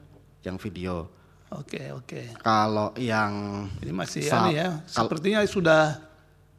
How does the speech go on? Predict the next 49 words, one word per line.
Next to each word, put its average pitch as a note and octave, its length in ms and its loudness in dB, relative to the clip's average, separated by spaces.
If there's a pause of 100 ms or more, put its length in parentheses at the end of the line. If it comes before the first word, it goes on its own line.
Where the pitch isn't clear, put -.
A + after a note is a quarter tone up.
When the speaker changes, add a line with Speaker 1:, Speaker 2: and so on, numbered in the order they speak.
(160)
Speaker 2:
yang C#3+ 180 -6
lama F#3+ 260 4
ini F3+ 180 6
ya, D#3+ 120 2
nda-, E3 320 2
nggak E3+ 240 2
ada F#3+ 80 6
yang F3+ 160 6
baru E3+ 200 8
ya, C#3 160 8 (220)
yang - 160 0
video G3 240 8
yang, F#3+ 220 10
yang F3 160 6
kemarin F3+ 300 8
ini, D3+ 340 2
yang D#3 180 2
video. D#3 460 8
Speaker 1:
Yang C#3 220 6
video C#3+ 220 8
Speaker 2:
Iya, A#2+ 60 10
iya, A#2 80 8
Speaker 1:
anak-anak A#2+ 380 6
Speaker 2:
iya. - 120 -10
Speaker 1:
itu D3 180 6
baru C3+ 440 8
hari B2 120 8
Speaker 2:
Iya, B2 40 6
iya, B2 140 6
Speaker 1:
Minggu B2 160 6
Speaker 2:
iya. - 40 -2
Speaker 1:
kemarin A#2+ 300 4
habis A2 240 0
selesai A2 400 0
sidang G#2 400 -2 (260)
Speaker 2:
Oke, G2 140 -8
Speaker 1:
pendahuluan F#2+ 380 -2
Speaker 2:
oke, F2+ 100 -6
Speaker 1:
itu. F2+ 300 -6
Speaker 2:
oke. D#2+ 120 -14 (240)
Oke, G3+ 260 0 (180)
intinya F#3 560 0
Anda F3+ 280 -2
sudah D#3 360 -2
menyampaikan D3+ 1120 -4
ke C3+ 340 -4
mahkamah C#3 480 -2
ya, C#3 180 0
bahwa C#3 520 -2